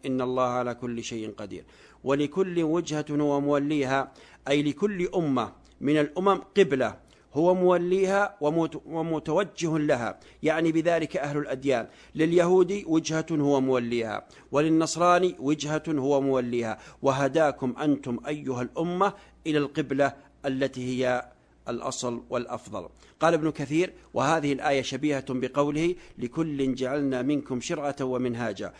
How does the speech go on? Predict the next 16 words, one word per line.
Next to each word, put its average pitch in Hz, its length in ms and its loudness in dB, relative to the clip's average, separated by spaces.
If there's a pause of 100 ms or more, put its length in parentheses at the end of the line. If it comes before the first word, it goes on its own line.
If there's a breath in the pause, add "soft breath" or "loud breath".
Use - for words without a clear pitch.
(180 loud breath)
ولو 156 260 4
شاء 160 340 2
الله 151 400 2
لجعلكم 143 720 0
أمة 143 320 -2
واحدة، 151 640 0 (240 loud breath)
ولكن 139 540 0
ليبلوكم 135 720 -2
فيما 131 500 -2
آتاكم، 156 480 -2 (240 loud breath)
فاستبقوا 135 600 -2
الخيرات 131 540 0
إلى 131 200 -2
الله 127 340 2
مرجعكم 120 720 -6 (480)
جميعا'". 107 420 -8